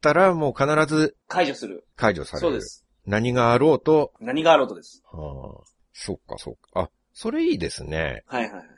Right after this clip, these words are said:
Speaker 1: そしたら、まあ、自殺したとしても、
Speaker 2: はい。
Speaker 1: 一時間後には、
Speaker 2: 動き出すんですよ、世界は。
Speaker 1: 動き出すってことですよね。
Speaker 2: はい。
Speaker 1: 一時間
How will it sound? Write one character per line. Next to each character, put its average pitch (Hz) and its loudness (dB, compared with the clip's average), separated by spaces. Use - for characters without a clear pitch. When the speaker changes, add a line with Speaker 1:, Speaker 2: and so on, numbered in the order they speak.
Speaker 1:
そ - -4
し - -8
た 233 0
ら、 151 2
ま 151 -4
あ、 - -2
自 127 -2
殺 160 0
し - -6
た 165 0
と 104 -4
し - -8
て 80 -2
も、 90 -2
Speaker 2:
は 107 -8
い。 87 -14
Speaker 1:
一 131 -6
時 127 0
間 127 0
後 131 -2
に 101 -4
は、 151 -2
Speaker 2:
動 156 -4
き 131 -4
出 113 -4
す 98 -14
ん 90 -16
で 82 -20
す - -20
よ、 - -20
世 98 -16
界 - -18
は。 104 -4
Speaker 1:
動 92 -2
き 87 -4
出 80 0
す - -14
っ - -16
て - -18
こ - -10
と - -12
で - -16
す - -16
よ 95 -12
ね。 127 -6
Speaker 2:
は 156 -6
い。 165 -14
Speaker 1:
一 - -8
時 359 -4
間 71 -6